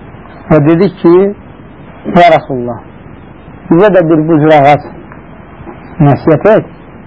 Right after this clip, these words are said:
bu cür ağac biz də qılıncımızı asaq, ondan neysə, bərəkət, şəfa istəyir."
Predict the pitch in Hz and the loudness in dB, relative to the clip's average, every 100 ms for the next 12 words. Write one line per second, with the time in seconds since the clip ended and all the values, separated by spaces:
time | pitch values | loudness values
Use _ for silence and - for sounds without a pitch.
0 | - - 165 147 147 139 147 - - 160 | -20 -4 0 2 2 2 0 -4 -4 -4
1 | 135 139 127 147 139 131 135 143 135 - | -2 -4 -2 -2 0 0 0 2 0 2
2 | 131 123 - - - - - 135 139 139 | 2 0 -6 -20 -20 -6 0 2 2 2
3 | 139 120 123 117 - - - 151 135 117 | 0 0 -4 -6 -18 -20 -4 0 0 0
4 | 143 127 - 123 139 127 - 127 117 | 0 0 -2 0 0 0 -4 -8 -8